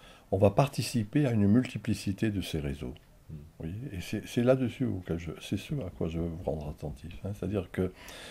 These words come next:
Speaker 1: euh, on va, en fonction de ses goûts,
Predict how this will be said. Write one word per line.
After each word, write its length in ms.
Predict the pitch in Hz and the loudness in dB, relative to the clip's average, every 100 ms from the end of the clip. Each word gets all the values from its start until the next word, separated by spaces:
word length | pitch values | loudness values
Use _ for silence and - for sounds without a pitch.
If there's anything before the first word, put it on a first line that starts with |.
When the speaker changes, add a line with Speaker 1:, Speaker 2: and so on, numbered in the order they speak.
| - - | -16 -8
Speaker 1:
euh, 720 | 95 90 90 85 85 80 80 85 - - - | -2 0 2 2 0 -2 -4 -8 -12 -20 -8
on 160 | - 110 | 2 6
va, 220 | 98 107 | 12 12
en 100 | 160 | 12
fonction 420 | - 104 92 - | 10 6 4 4
de 80 | 98 | 2
ses 220 | 92 101 | 4 2
goûts, 300 | 95 98 123 | 4 6 4